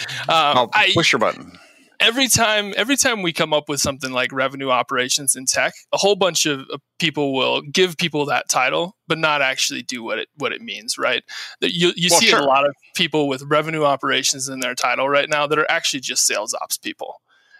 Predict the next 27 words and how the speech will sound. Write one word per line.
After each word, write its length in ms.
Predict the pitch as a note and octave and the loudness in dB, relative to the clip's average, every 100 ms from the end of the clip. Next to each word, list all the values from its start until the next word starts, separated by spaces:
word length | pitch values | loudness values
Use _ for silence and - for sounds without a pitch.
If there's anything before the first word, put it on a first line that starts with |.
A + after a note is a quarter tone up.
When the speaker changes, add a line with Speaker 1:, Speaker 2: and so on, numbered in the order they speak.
| - | -6
Speaker 1:
And, 120 | C#3+ | -2
and, 260 | D#3 D#3+ D#3+ | -2 -2 -4
and 240 | F3 D#3+ | -4 0
there's 180 | D#3 D3+ | -2 0
one 200 | F3+ F3 | -2 -2
key 180 | - D#3+ | -4 0
difference 460 | D3 C#3 C#3 B2+ | 0 -2 -2 -2
there, 180 | B2 A#2 | -2 -4
which 160 | B2 D3+ | -4 0
is 80 | - | 2
sales 260 | E3+ F3+ | 2 2
ops 240 | F3 D#3 - | 2 0 -2
people 320 | C3+ C3+ C3+ | -6 -4 -6
do 200 | C3+ B2+ | -2 0
ops 260 | A#2+ - | 0 -2
and 180 | D3 B2+ | -4 -4
enablement 320 | B2+ B2+ A#2+ | -4 -4 -8
for 280 | - - A#2+ | -6 -2 -2
your 100 | G#2+ | 0
sales 320 | - F#2 - | -2 -2 -4
team. 240 | - E2+ - _ | -8 -12 -18 _
They're, 240 | D#3 C#3+ D3 | -2 -2 0
they're 260 | D3+ E3 D#3+ | 2 2 2
working 340 | D#3 D3+ D3+ | 0 0 -6
with 140 | C#3 | -6
companies 460 | - C3+ C3+ C3 C3 | -2 -4 -2 -4 -4
and, 120 | B2+ | -8